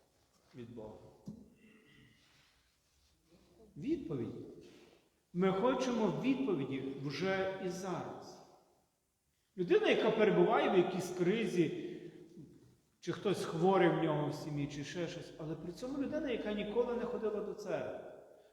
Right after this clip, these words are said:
жила за принципом «головне віра в серці», е, «я вірю, що Бог десь є, а нащо ходити до церкви, там нічого не потрібно». То все вигадка, це все маніпуляції,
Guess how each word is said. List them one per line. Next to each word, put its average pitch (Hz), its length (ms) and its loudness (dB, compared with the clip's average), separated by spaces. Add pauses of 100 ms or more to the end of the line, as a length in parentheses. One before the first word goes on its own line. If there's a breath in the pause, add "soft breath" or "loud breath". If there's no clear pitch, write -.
жила 214 300 2
за 214 140 2
принципом 202 640 -2
«головне 190 400 2
віра 190 300 4
в - 80 0
серці», 190 680 -2 (1200)
е, 165 1300 4
«я 185 120 2
вірю, 196 280 4
що - 140 -4
Бог 156 280 -2
десь 151 240 -8
є, 180 360 -4 (600)
а 170 100 -4
нащо 190 280 0
ходити 180 360 2
до 165 120 -4
церкви, 247 400 -6
там 202 200 -6
нічого 196 220 -8
не 180 60 -8
потрібно». 131 560 -12
То 180 60 -8
все 170 200 -8
вигадка, 160 500 -2
це 156 120 -4
все 151 180 -8
маніпуляції, 156 640 -4